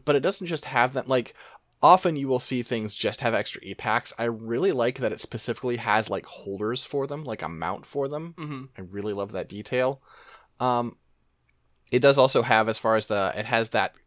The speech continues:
Speaker 1: um, I, I think of it as the older style of A O Z paint s-, uh, paint scheme with, like, the divided colors.
Speaker 2: Mm-hmm. Well, it, yeah, it's definitely something that I think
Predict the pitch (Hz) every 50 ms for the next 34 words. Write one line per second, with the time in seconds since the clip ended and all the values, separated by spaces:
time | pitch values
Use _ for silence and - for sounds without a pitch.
0 | _ _ _ 110 113 110 104 101 95 - - _ _ _ _ _ _ _ _ _
1 | _ _ _ _ _ _ _ _ _ - 147 139 143 - 139 143 - - 320 -
2 | 170 139 127 110 - 117 107 - 113 110 110 120 123 - - - 110 113 117 123
3 | 120 110 104 113 113 113 117 120 117 117 - 117 110 113 117 120 131 - - _
4 | _ - 135 123 117 - - - - - - - 120 107 101 - - 117 110 -
5 | - - - 131 123 127 127 123 117 117 - 98 98 95 - 101 95 82 98 87
6 | 78 85 92 98 101 104 104 - - - - 107 123 - 202 196 180 165 160 156
7 | - _ - - - 180 - 240 240 247 226 - - 214 208 196 - - 226 196
8 | 214 185 151 143 143 - - 285 285 330 370 339 262 - 294 277 254 294 269 254
9 | 240 220 - 190 175 175 - - - _ - 214 220 233 226